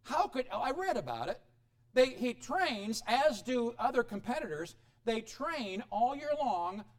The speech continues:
for these events. I mean, they treat it like a major sport. They, they take seasons of their life and they begin stretching their stomachs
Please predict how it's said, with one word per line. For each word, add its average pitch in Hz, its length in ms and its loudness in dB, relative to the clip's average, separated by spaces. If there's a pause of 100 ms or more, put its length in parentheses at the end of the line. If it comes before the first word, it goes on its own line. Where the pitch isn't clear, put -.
(120)
for 220 80 -8
these 202 220 -6
events. 269 560 -10 (1300)
I 220 40 2
mean, 254 100 2
they 359 100 4
treat 320 240 0
it - 40 -8
like 208 100 -2
a 190 60 2
major 226 320 -2
sport. 349 460 0 (1500)
They, 269 160 4
they 254 200 2
take 302 280 4
seasons 277 760 4
of 226 200 2
their 220 140 0
life 214 400 0 (220)
and 240 140 2
they 254 80 10
begin 269 340 0
stretching 311 720 -4
their 233 140 0
stomachs - 880 -10